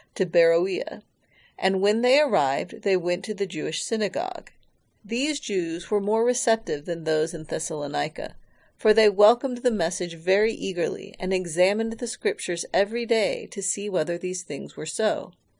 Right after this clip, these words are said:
Many of them therefore believed, including not a few Greek women and men of high standing.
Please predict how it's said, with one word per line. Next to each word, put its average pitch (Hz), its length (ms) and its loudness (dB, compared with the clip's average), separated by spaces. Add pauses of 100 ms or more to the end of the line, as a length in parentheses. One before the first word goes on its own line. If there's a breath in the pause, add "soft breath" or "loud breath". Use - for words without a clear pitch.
(560)
Many 247 380 4
of 262 140 -2
them 170 240 2
therefore 170 500 2
believed, 175 680 -6 (280)
including 220 600 0
not 226 280 4
a 285 60 0
few 220 300 -4
Greek 202 360 -8
women 160 300 -4
and 175 200 -4
men 147 180 -4
of 160 120 -6
high 156 240 -4
standing. 190 680 -6